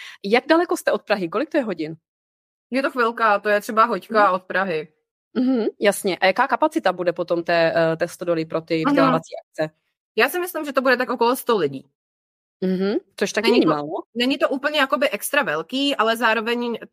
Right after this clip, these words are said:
Speaker 2: my nechceme dělat úplně takový, nechci říct, trošku chceme být nekonvenční, jo? Trošku chceme, aby ty
Speaker 1: Mhm.
Speaker 2: naše přednášky a věci byly spíš zaměřený, eh, do větší hloubky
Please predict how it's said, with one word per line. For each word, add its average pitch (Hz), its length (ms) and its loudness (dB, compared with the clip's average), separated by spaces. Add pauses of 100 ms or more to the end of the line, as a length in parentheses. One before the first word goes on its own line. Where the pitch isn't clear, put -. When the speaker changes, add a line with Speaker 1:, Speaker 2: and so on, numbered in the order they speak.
(180)
Speaker 2:
my 240 100 0
nechceme 269 320 -2
dělat 214 200 4
úplně 240 280 -4
takový, 226 560 -4 (680)
nechci 226 220 -2
říct, 254 220 -4 (340)
trošku 359 280 0
chceme 339 220 2
být 277 140 -2
nekonvenční, 160 720 0
jo? 147 140 -4
Trošku 233 280 -4
chceme, 247 300 0
aby 240 140 0
ty 254 60 2
Speaker 1:
Mhm. 254 40 0
Speaker 2:
naše - 180 -4
přednášky 214 560 -2
a 240 40 0
věci 214 340 0
byly 220 220 0
spíš 226 300 -8
zaměřený, 214 760 0 (380)
eh, 190 600 4
do 180 180 2
větší 247 320 -2
hloubky 190 640 -4